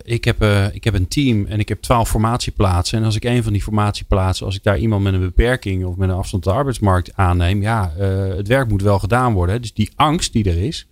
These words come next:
daar ben je dan wel van af. Want je kunt zeggen, "Ja, nee hoor, social return, dus je krijgt er iemand bij."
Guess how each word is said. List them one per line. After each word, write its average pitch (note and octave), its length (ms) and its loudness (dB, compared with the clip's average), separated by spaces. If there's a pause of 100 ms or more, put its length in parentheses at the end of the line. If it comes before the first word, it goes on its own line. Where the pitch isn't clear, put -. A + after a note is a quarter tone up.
(200)
daar C#3 120 2
ben E3 120 2
je F3+ 100 2
dan A2 140 2
wel E3 180 2
van G#2+ 140 0
af. F#3+ 220 0
Want G#2+ 160 0
je G#2+ 60 -8
kunt C#3 220 0
zeggen, E2+ 220 -2
"Ja, F2 180 -2
nee E2+ 200 2
hoor, D#2 240 0 (140)
social E2+ 420 0
return, F#2 320 2
dus G2 120 -2
je G2+ 60 -6
krijgt - 280 -2
er G2+ 60 2
iemand G#2 240 4
bij." C3 360 2